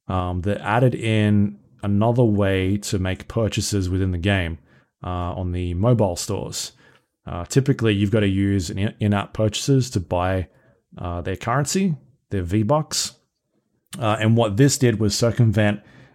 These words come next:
the in-app purchases and allow you to do direct payments, uh, directly to Epic. Uh, in doing so, made the transactions also cheaper. Um, really soon after this update dropped,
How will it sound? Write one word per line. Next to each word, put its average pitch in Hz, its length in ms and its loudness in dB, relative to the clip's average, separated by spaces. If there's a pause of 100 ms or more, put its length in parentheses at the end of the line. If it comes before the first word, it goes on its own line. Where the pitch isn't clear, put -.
(100)
the 110 200 -4
in-app 131 320 -2
purchases 110 640 0
and 98 160 -8
allow 98 220 0
you 101 200 2
to 90 140 -8
do 95 300 0 (600)
direct 98 380 -2
payments, 104 560 0 (480)
uh, 90 220 -6
directly 98 520 -4
to 101 380 -2
Epic. - 400 -4 (580)
Uh, 92 320 -8
in 110 200 0
doing 139 260 6
so, 110 420 2
made 101 400 2 (140)
the 98 220 0
transactions 101 720 0
also 98 340 -4
cheaper. 160 500 -2 (680)
Um, 92 720 -4 (1800)
really 113 800 4
soon 143 340 4
after 139 260 2
this 127 140 2
update 127 380 2
dropped, 120 480 -2